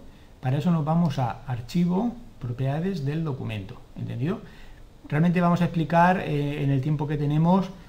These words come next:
aquello más interesante y aquello con lo que vais a trabajar prácticamente a diario, ¿ent-, entendido? Luego en las sesiones prácticas podemos profundizar en algunas cosas o en algunos conceptos.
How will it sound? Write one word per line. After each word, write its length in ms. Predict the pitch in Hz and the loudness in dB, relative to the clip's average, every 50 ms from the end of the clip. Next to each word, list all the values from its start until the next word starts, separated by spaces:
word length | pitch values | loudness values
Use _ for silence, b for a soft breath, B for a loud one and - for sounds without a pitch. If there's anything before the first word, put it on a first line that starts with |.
| B B - | B B -2
aquello 420 | 135 127 127 143 147 160 165 165 | 0 0 2 2 2 2 2 2
más 200 | 156 151 147 135 | 2 0 0 0
interesante 640 | 165 151 139 143 135 135 131 - 151 156 151 160 165 | 0 0 0 0 0 0 0 0 0 -2 0 0 -2
y 40 | 151 | -2
aquello 320 | 139 127 135 143 147 147 | 0 0 0 0 0 0
con 120 | 147 147 139 | 0 0 0
lo 60 | 131 | 2
que 60 | 127 | 2
vais 140 | 131 127 139 | 2 0 0
a 80 | 143 | -2
trabajar 500 | 127 135 131 131 127 - 147 139 139 135 | -2 0 0 0 0 0 -2 -2 -2 -2
prácticamente 640 | 135 143 131 - 139 127 135 131 135 135 131 139 143 | -2 -4 -4 -2 -2 0 0 2 2 0 0 -2 -2
a 40 | 131 | -4
diario, 400 | 117 107 104 104 98 - - - - - - - - - | -4 -4 -6 -8 -10 -12 -14 -16 -20 -20 -20 -16 -10 -8
¿ent-, 260 | 131 120 - - - | -8 -8 -8 -8 -8
entendido? 460 | 143 123 131 120 120 139 160 185 190 B B B B B - | -8 -6 -4 -2 -2 0 -2 -2 -4 B B B B B -2
Luego 200 | 131 131 143 151 | 0 2 4 4
en 60 | 156 | 2
las 120 | 151 139 139 | 2 2 0
sesiones 320 | 135 123 143 151 147 131 | 0 0 0 0 0 -2
prácticas 500 | - 147 147 139 - 160 156 175 180 175 | -2 -4 -4 -4 -4 -2 0 0 -2 0
podemos 300 | - 143 135 131 143 135 | 0 2 2 2 2 0
profundizar 800 | - - 135 127 - 139 131 127 123 123 - 143 147 180 196 B B B B B B B - - | -4 -6 -8 -4 -2 0 0 0 0 0 -2 0 0 0 -2 B B B B B B B -6 -4
en 80 | 131 | -2
algunas 360 | 127 120 117 123 131 135 135 | -2 0 0 2 0 0 0
cosas 500 | - - 135 131 - 156 165 180 - - - - - - - - - - - - - - - - - - - - - - - - | -2 -4 -4 -2 0 0 -2 -2 -4 -6 -14 -18 -20 -20 -20 -20 -20 -20 -20 -20 -18 -16 -16 -16 -18 -20 -20 -20 -20 -20 -14 -6
o 100 | - 165 | -2 2
en 60 | 139 127 | 2 2
algunos 260 | 120 120 131 139 135 | 4 4 4 2 2
conceptos. 640 | 127 131 107 - 113 87 - - - - - - | 0 -2 -4 -4 -6 -10 -10 -12 -16 -18 -18 -20